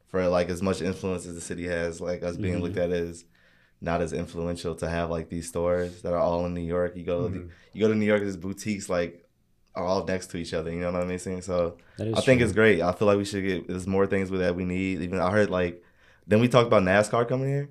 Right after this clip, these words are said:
Speaker 2: Yeah.
Speaker 1: So I think that's amazing too, you know what I mean? Like, it, the city deserves, like, to have things like that.
Speaker 3: Mm-hmm.
Speaker 2: Yeah.
Speaker 1: And, um, yeah.
Speaker 3: Where else are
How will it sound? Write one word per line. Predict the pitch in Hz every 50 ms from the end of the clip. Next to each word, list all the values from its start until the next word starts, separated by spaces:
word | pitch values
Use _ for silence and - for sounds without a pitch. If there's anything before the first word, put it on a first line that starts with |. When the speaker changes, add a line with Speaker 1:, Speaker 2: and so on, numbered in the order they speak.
| - -
Speaker 2:
Yeah. | - 90 85 78 78 80 87
Speaker 1:
So | - -
I | 92
think | 95 123 117 110
that's | 104 101 104 -
amazing | 107 90 90 90 92 92 92 90 92 90
too, | - 101
you | 98 92
know | 92 95 98 98
what | 98
I |
mean? | 98 98 98 95
Like, | 90 87 87
it, | 82 90 90 - - _ _ _ _ _ -
the | -
city | - - 104 92 92
deserves, | 92 87 87 90 90 90 85 87
like, | 87 85 87 85 85 - _ _ _ _ _ _ _ _ _
to | - -
have | 87 87 87 87 85
things | - 85 85 82 80
like | 85 82 80 -
that. | 87 87 90 - - - _ -
Speaker 3:
Mm-hmm. | 113 95 95 87 85 82 - _ _ -
Speaker 2:
Yeah. | 78 76 -
Speaker 1:
And, | 80 80
um, | 82 82 82 82 82 85 85 - - - - _ - - _ _ - -
yeah. | - 90 98 92 80 82 - _ _ _ _ _
Speaker 3:
Where | - 131 135 131 127
else | 123 127 - -
are | 135 123 113 107 98 92 87 85